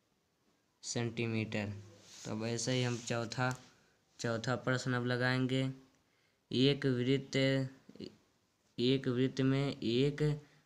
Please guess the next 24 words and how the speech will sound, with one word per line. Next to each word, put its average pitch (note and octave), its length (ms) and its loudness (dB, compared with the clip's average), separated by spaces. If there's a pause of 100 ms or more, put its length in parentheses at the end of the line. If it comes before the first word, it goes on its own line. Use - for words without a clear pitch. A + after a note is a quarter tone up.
(160)
आठ A#2+ 200 0
सेंटीमीटर B2 640 0
लंबाई B2 640 2
जीवा A#2 400 0
खींची C3 640 -2 (640)
गई A#2+ 320 2
है, A2+ 240 -2
जिसकी A#2 540 -2
केंद्र C3+ 500 0
से C#3+ 220 0
दूरी, A#2+ 800 0 (1160)
दूरी B2 540 2
तीन C3+ 340 0
सेंटीमीटर C3+ 920 2
है। C#3+ 360 0
इसी C#3 520 0
वृत्त C3 360 2
में C3+ 420 0 (380)
खी-, - 580 -12
खींची A#2+ 500 0
गई B2 380 2
एक B2+ 320 2
अन्य C3 280 4
जीवा A2+ 420 -2